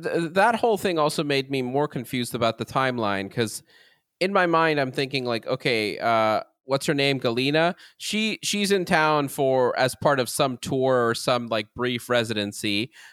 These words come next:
So if Philip were to have had some kind of encounter with her,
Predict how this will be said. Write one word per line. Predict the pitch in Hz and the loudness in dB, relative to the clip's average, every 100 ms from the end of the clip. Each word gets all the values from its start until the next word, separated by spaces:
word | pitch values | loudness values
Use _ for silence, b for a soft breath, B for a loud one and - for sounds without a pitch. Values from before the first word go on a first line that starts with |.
| - | -12
So | - 147 131 127 123 - _ _ | 0 4 4 4 0 -4 _ _
if | 156 156 | -4 -4
Philip | - 208 226 233 - | -4 0 2 2 0
were | 131 160 170 170 | 0 2 2 0
to | 156 139 | -2 0
have | 143 123 | 0 0
had | 135 127 123 117 | 0 2 2 0
some | - 131 | -2 -6
kind | 123 127 | -2 -2
of | 120 | 0
encounter | 107 104 143 135 135 117 101 | -2 -4 0 0 0 -2 -2
with | 101 - | -4 -2
her, | 104 101 | 0 0